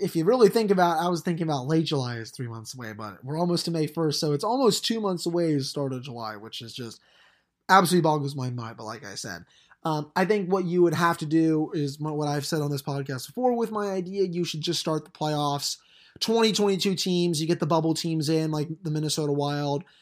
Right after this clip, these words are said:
or, you know, the New York Rangers, and, um, the Columbus Blue Jackets, and the New York Islanders, and,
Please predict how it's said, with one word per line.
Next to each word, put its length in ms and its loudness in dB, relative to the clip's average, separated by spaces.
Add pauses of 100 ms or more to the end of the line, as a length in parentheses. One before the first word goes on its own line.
(260)
or, 180 2
you 100 2
know, 140 0
the 80 -2
New 120 -2
York 240 0
Rangers, 1040 2
and, 440 -12
um, 280 -20
the 80 -20
Columbus 460 -14
Blue 260 6
Jackets, 800 6
and 100 -4
the 60 -8
New 80 -12
York 220 -8
Islanders, 1120 4
and, 300 -12